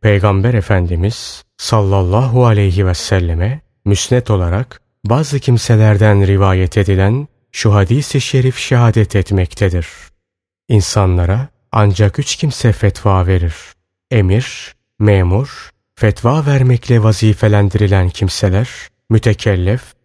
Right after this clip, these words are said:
bunların haricinde kalan kıssacılar. Diğer bazıları diyorlar ki, sahabe-i kiram dört şeyden kaçınırlardı. Bir, imamlıktan. İki, vasilikten.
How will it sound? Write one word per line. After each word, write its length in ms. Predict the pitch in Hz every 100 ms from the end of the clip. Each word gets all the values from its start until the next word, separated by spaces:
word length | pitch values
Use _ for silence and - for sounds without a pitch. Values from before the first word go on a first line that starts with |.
| -
bunların 480 | 104 107 101 104 151
haricinde 600 | 139 131 117 113 107 101
kalan 380 | - 104 104 147
kıssacılar. 760 | - 120 - 131 110 92 85 - - - _ _ _ _ - 110
Diğer 360 | 113 104 101
bazıları 600 | 113 143 - 131 127 120
diyorlar 560 | 117 110 104 101 92 90
ki, 360 | - 95 85 - _ _
sahabe-i 600 | - - 107 104 113 139 101
kiram 520 | - 95 98 135 151 _ - 107
dört 180 | 139
şeyden 480 | - - 139 135 123
kaçınırlardı. 1120 | 104 110 - 107 98 92 95 92 90 104 82 - _ _ _ _ -
Bir, 540 | 104 98 85 - - _ _ _ -
imamlıktan. 960 | 117 110 104 104 - - 98 85 82 _ _ _ -
İki, 460 | 120 - 113 143 - _ _ -
vasilikten. 920 | 107 - - 95 87 - 98 113 143